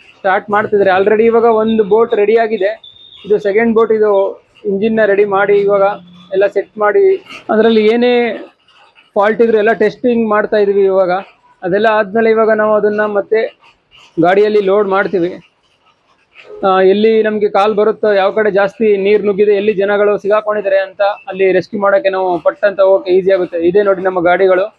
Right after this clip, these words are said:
ಈ ಗಾಡಿಯಲ್ಲಿ ನಮ್ಗೆ ಏನೇನ್ ಬೇಕು ಎಲ್ಲ ಇಕ್ವಿಪ್ಮೆಂಟ್ಸ್ ಕೂಡ ಇದ್ರಲ್ಲಿ ಲೋಡ್ ಆಗಿದೆ. ಇದ್-, ನಾವು ಸ್ಟೇ ಆಗಿರೋ ಬಿಲ್ಡಿಂಗ್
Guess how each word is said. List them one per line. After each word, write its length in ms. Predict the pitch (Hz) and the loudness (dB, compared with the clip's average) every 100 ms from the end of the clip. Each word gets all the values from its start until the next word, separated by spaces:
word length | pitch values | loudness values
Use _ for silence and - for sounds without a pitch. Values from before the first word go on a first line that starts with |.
| _ _ _ 202 | _ _ _ 0
ಈ 60 | 180 | 2
ಗಾಡಿಯಲ್ಲಿ 300 | 185 202 202 202 | 2 2 0 0
ನಮ್ಗೆ 180 | 196 185 | 0 2
ಏನೇನ್ 200 | 208 202 196 | 2 0 0
ಬೇಕು 140 | 196 | 0
ಎಲ್ಲ 100 | 185 202 | 0 0
ಇಕ್ವಿಪ್ಮೆಂಟ್ಸ್ 440 | 202 214 202 196 - | 0 -2 -2 -6 -4
ಕೂಡ 80 | 202 180 | -2 0
ಇದ್ರಲ್ಲಿ 220 | 196 180 | 2 2
ಲೋಡ್ 140 | 196 190 | 4 2
ಆಗಿದೆ. 240 | 180 175 190 - _ _ _ - | 0 -2 -4 -12 _ _ _ -6
ಇದ್-, 140 | 180 - - 214 | -6 -2 0 2
ನಾವು 120 | 226 185 | 0 0
ಸ್ಟೇ 160 | 226 220 247 | 0 2 0
ಆಗಿರೋ 220 | 247 254 196 | 0 0 0
ಬಿಲ್ಡಿಂಗ್ 320 | 214 240 240 | 0 0 -2